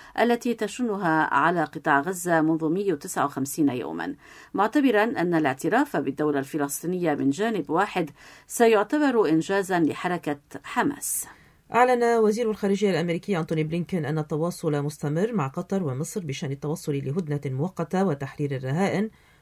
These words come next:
Speaker 2: وصولاً لوقف مستدام لإطلاق النار في غزة، وقال إن الممر البحري سيسمح لنا بتوزيع مليوني وجبة يومياً في القطاع.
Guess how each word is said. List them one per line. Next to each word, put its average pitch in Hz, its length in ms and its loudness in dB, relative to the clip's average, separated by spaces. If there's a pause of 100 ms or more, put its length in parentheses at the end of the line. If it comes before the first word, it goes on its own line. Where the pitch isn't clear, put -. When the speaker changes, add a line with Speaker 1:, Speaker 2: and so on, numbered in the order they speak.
(120)
Speaker 2:
وصولاً 247 320 -2
لوقف 185 420 -2
مستدام 160 540 -2
لإطلاق 143 520 -6
النار 151 200 -4
في 147 160 -8
غزة، 143 420 -2 (320)
وقال 339 300 2
إن 220 160 0
الممر 208 420 2
البحري 185 680 -2 (220)
سيسمح 156 640 -2
لنا 196 260 0
بتوزيع 147 560 -2
مليوني 208 680 -2
وجبة 143 360 -4
يومياً 180 600 0
في - 100 -12
القطاع. 147 440 -6